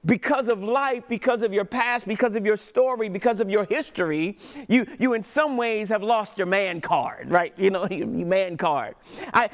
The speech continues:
I, I can remember growing up, and I worked in professional sports, and, uh, some of the things that I would hear in the locker room were, were,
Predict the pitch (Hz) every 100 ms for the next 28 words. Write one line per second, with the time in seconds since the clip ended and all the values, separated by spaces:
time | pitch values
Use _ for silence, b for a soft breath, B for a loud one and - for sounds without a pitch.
0 | - 240 233 247 240 262 311 269 196 247
1 | 262 247 240 247 233 214 208 240 247 240
2 | 208 208 226 240 208 202 - 226 247 -
3 | - 196 180 B B B - 208 - B
4 | B - - 302 262 233 - 277 285 214
5 | 233 233 214 196 247 269 247 220 202 196
6 | 233 285 294 226 214 208 190 180 180 -
7 | B B 285 214